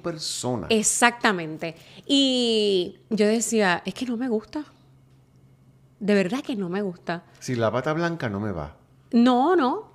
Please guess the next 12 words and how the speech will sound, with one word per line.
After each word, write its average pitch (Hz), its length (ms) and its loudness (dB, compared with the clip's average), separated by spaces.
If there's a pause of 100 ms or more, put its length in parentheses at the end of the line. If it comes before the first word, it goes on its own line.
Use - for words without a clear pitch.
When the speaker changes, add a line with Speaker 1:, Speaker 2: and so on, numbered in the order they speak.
(140)
Speaker 2:
de 202 160 4
Speaker 1:
<laughs> - 0 -
Speaker 2:
verdad. 190 360 4
Y, 240 180 2
y, 233 360 0
y 240 60 4
me 233 80 6
gustaba, 220 420 4
entonces 269 240 -2
tenía 240 220 2
buenas 190 280 2
notas. 208 360 2